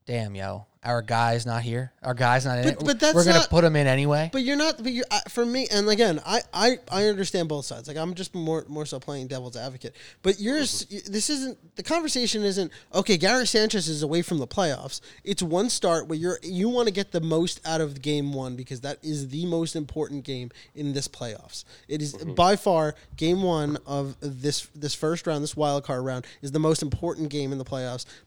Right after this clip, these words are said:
Speaker 2: barring a, you know, a World Series win, uh,
Speaker 1: Mm-hmm.
Speaker 2: w-, clinching win. So y-, if you, if you have, if you feel that the best outcome for your starting pitcher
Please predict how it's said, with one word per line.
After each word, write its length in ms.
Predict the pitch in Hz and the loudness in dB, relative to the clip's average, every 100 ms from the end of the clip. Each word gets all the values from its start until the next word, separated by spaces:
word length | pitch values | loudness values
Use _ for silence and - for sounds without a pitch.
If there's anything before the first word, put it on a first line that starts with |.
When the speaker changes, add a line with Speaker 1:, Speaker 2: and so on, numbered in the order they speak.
| _ | _
Speaker 2:
barring 600 | 165 160 156 156 147 143 143 | 4 6 6 4 2 0 -4
a, 120 | 139 165 | -8 -6
you 100 | 160 | -6
know, 200 | 135 131 | -6 -8
a 80 | 143 | -6
World 360 | 143 151 151 | 0 2 2
Series 480 | - 156 143 139 135 | 0 0 2 0 -2
win, 420 | 131 135 131 120 - | -2 -2 -4 -6 -10
uh, 40 | 131 | -6
Speaker 1:
Mm-hmm. 300 | 143 139 123 | -4 -2 -4
Speaker 2:
w-, 280 | 147 143 131 | -8 -12 -4
clinching 380 | 160 143 143 135 | -2 0 -2 -4
win. 280 | 123 107 - _ _ _ | -4 -8 -16 _ _ _
So 260 | - 226 202 - | 2 4 4 2
y-, 180 | 185 190 | -8 -8
if 120 | - | -2
you, 220 | 175 233 - | 0 0 -2
if 220 | 175 160 | -6 -4
you 240 | 160 202 240 | 2 4 4
have, 260 | 254 262 - | 2 -2 -4
if 200 | - - | -6 0
you 140 | 220 | 0
feel 320 | - 285 269 | 0 2 4
that 200 | 170 165 | 4 0
the 100 | 143 | -4
best 500 | 139 120 156 208 - - | -4 0 0 0 -2 0
outcome 400 | 175 185 175 147 | 0 2 0 -4
for 120 | 147 | -4
your 180 | 139 156 | -2 -2
starting 340 | - 180 202 | -2 -2 -2
pitcher 400 | - 202 151 113 | -2 -4 -4 -8